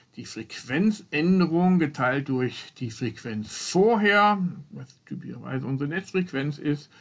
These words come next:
Das Blöde ist, wenn wir jetzt einen kleinen Buchstaben nehmen, landen wir wieder bei F und werden verwirrt. Deswegen habe ich mich hier entschlossen, ein kleines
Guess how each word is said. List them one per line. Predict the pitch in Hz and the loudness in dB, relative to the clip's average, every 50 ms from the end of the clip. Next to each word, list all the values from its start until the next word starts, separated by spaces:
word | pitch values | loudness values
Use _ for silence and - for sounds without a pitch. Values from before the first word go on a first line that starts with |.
| - - - - - - - - _ _ _ _ _ _ _ _ _ _ _ _ - | -20 -20 -20 -20 -20 -20 -20 -20 _ _ _ _ _ _ _ _ _ _ _ _ 0
Das | - 170 | 0 2
Blöde | 147 170 202 220 214 220 | 4 6 4 6 6 6
ist, | 202 214 185 190 | 6 4 4 4
wenn | 185 190 190 | 4 4 6
wir | 180 | 6
jetzt | 170 196 185 175 | 6 4 4 2
einen | 175 180 180 | 2 2 4
kleinen | 180 170 170 185 190 175 | 6 6 6 6 6 6
Buchstaben | 147 160 180 190 180 - - 156 156 165 165 160 | 4 4 2 0 0 0 2 4 4 4 4 2
nehmen, | 156 160 165 170 160 | 2 2 2 2 2
landen | 147 143 143 160 175 170 | 0 -2 -2 0 0 2
wir | 160 156 139 | 4 4 2
wieder | 147 160 165 156 135 | 2 2 2 2 2
bei | 135 135 135 | 2 2 0
F | - 160 165 190 180 - - - - | 0 0 0 0 0 -2 -8 -8 -6
und | - 160 156 156 139 - - - | -4 -4 -4 -4 -6 -8 -8 -6
werden | 131 135 127 135 139 139 | -4 -2 -2 0 -2 -4
verwirrt. | 135 - - - 113 101 120 139 170 202 202 190 - - _ _ _ _ - - - _ - | -6 -6 -12 -14 -10 -2 2 2 4 4 2 0 -4 -16 _ _ _ _ -20 -20 -20 _ 0
Deswegen | 139 139 139 151 151 156 170 160 | 0 0 4 4 4 4 4 4
habe | 147 151 156 147 151 | 4 4 6 6 4
ich | 151 - | 2 2
mich | 165 147 143 | 0 -4 -4
hier | - - 160 151 156 156 147 - | -4 -4 0 2 4 4 2 2
entschlossen, | 120 139 131 123 - - - - 120 127 156 180 175 - 180 170 165 165 165 - - - - - _ | 0 -4 -4 -4 -4 -8 -8 -4 0 2 4 4 4 4 4 4 4 2 0 -6 -16 -20 -20 -20 _
ein | - 143 139 135 135 135 135 135 - _ _ _ | -4 0 2 4 4 4 2 0 -4 _ _ _
kleines | - - 127 120 127 131 135 143 147 143 139 135 123 - - - - | -4 -2 -2 0 2 2 2 2 2 2 0 0 -2 -4 -8 -16 -18